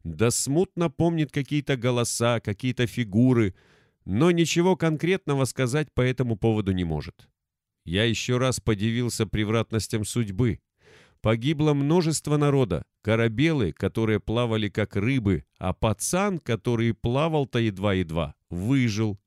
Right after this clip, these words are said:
и не утонул даже после страшного удара по голове,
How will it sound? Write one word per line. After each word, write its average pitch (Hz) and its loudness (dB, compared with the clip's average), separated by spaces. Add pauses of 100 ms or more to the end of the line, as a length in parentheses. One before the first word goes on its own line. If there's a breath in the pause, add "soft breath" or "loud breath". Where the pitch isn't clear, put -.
(160)
и 104 0
не 123 4
утонул 151 2
даже 135 0
после 135 -2
страшного 139 -4
удара 131 0
по 120 -2
голове, 117 0